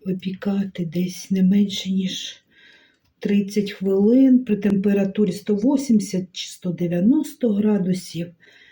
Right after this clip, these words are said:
Але ж треба поглядати. Ось такий у мене вийшов пиріг. Гарний. Я накриваю вологим ву-, рушничком. Можна не накривати, хто як хоче.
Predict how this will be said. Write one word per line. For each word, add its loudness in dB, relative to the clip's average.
Але -8
ж -12
треба -2
поглядати. -8
Ось -4
такий 0
у 2
мене -2
вийшов -4
пиріг. 2
Гарний. -14
Я 0
накриваю 2
вологим 4
ву-, -2
рушничком. -2
Можна 6
не 8
накривати, 0
хто -4
як -2
хоче. -14